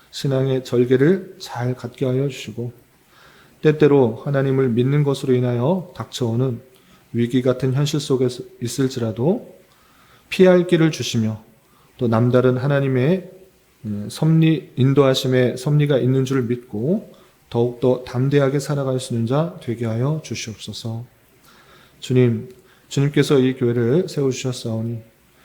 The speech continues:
이 교회에서 진리의 말씀이 온전히 선포되게 하여 주시고, 선포된 말씀으로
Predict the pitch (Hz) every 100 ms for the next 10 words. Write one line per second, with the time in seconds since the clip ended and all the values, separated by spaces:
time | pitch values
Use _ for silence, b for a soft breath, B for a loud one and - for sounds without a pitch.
0 | b b b 131 123 127 123 123 127 123
1 | 135 135 139 135 131 127 135 139 113 120
2 | 139 143 143 143 131 143 135 139 127 123
3 | 123 - - 113 113 _ _ _ b b
4 | b b b - 156 156 151 147 123 120
5 | 127 120 117 107